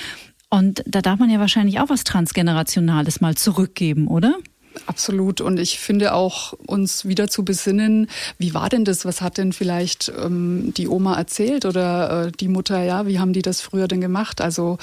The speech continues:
Speaker 2: da kommen ja ganz tolle Dinge, auch Spartipps, die man heute in den Alltag einbringen kann. Also zum Beispiel, meine Oma hat immer sehr gerne Kompott gekocht.
Speaker 1: Mhm.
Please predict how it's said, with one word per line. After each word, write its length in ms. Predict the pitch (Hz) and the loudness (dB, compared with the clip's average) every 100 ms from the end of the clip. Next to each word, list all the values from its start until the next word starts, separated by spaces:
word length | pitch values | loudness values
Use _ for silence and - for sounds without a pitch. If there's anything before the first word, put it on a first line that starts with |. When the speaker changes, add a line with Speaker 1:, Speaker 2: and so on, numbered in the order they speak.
| - - - - | -8 -10 -12 -14
Speaker 2:
da 240 | - 190 | -6 -6
kommen 240 | - 196 202 | -2 0 2
ja 100 | 180 | 0
ganz 600 | 120 202 220 - - - - - | 0 0 -2 -4 -10 -10 -14 -12
tolle 320 | - 196 226 214 | -6 0 0 0
Dinge, 580 | 202 220 233 220 214 - - - - - - | 0 2 2 2 0 -4 -10 -10 -10 -14 -10
auch 340 | - 175 - - | -6 -6 -6 -6
Spartipps, 600 | - - 180 - 220 - | -4 -2 -4 -2 -4 -2
die 100 | 208 | 0
man 200 | 202 185 | 0 2
heute 200 | 180 214 | 0 0
in 80 | 202 | 0
den 140 | 190 | 0
Alltag 760 | - 165 208 220 202 196 - - | 0 -2 -2 0 0 -2 -4 -8
einbringen 520 | - 196 208 208 202 202 | -2 0 0 2 2 2
kann. 320 | 202 196 208 - - - | 0 0 0 -6 -8 -4
Also 160 | 165 | -4
zum 200 | 160 185 | -2 0
Beispiel, 580 | 165 170 - - 190 185 - - - | 0 0 -2 0 0 0 -4 -10 -2
meine 240 | 175 175 | 0 0
Oma 280 | 185 196 185 | 0 2 0
hat 100 | 185 | 0
immer 220 | 185 180 | 0 0
sehr 180 | - 180 | 0 -2
gerne 260 | 190 185 180 | 0 -2 -2
Kompott 460 | - 175 226 - | -2 -2 -4 -6
gekocht. 560 | 226 - - - - - - | -8 -6 -8 -10 -14 -18 0
Speaker 1:
Mhm. 260 | 185 156 | 2 2